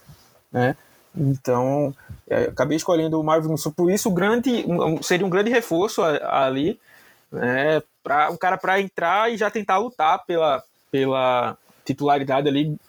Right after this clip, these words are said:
não ser titular de, de pronto, né? Mas é, é como a gente fala, tem que trazer um cara que pelo menos esteja em condições de lutar, né? Claro que se o titular estiver jogando melhor do que ele, você não vai botar o cara só porque ele foi draftado, né?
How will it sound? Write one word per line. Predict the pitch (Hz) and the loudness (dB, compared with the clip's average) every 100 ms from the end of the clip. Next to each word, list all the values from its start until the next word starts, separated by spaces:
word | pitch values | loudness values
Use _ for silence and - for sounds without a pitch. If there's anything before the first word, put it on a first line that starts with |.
| _ - 143 | _ -18 -2
não | 175 262 | 0 0
ser | 262 - 185 | -2 -2 -2
titular | 202 180 175 | 0 0 0
de, | 190 - | 0 -4
de | 170 | -6
pronto, | - 156 147 139 | 0 0 0 -2
né? | 143 156 - - - - - | -4 -6 -14 -8 -6 -6 -6
Mas | 123 131 135 147 160 139 - - - _ _ | -6 -4 0 2 2 -2 -10 -16 -20 _ _
é, | 123 127 135 131 | -2 0 2 2
é | 135 | 0
como | 165 | 0
a | 190 | 0
gente | 214 | 0
fala, | 190 165 | 0 0
tem | 180 | -2
que | 175 | 0
trazer | 190 185 | 0 2
um | 190 | 2
cara | 190 190 | 0 0
que | |
pelo | - 196 | 0 0
menos | 185 208 | 2 -2
esteja | - 202 208 | 0 2 2
em | 202 | 0
condições | 214 214 214 208 | 0 0 0 0
de | 214 | 2
lutar, | 339 208 165 - - _ _ _ | 0 2 0 0 -10 _ _ _
né? | - 147 | -4 -2
Claro | - 202 | 2 2
que | 220 | 2
se | 262 | -2
o | 262 214 - _ _ - | 2 0 -2 _ _ -6
titular | 185 208 185 160 | -4 0 2 0
estiver | 151 165 170 | 0 0 0
jogando | 175 180 | 0 0
melhor | 185 165 | 0 0
do | 160 | 0
que | - | 0
ele, | 190 311 | 0 0
você | 440 403 | -2 -2
não | |
vai | 381 262 | 0 -2
botar | - 180 | 0 -2
o | |
cara | 190 175 | 0 -2
só | 196 | -4
porque | 190 233 | -2 -4
ele | |
foi | 226 214 | -2 0
draftado, | 247 - 214 156 | 0 0 0 0
né? | 131 | -4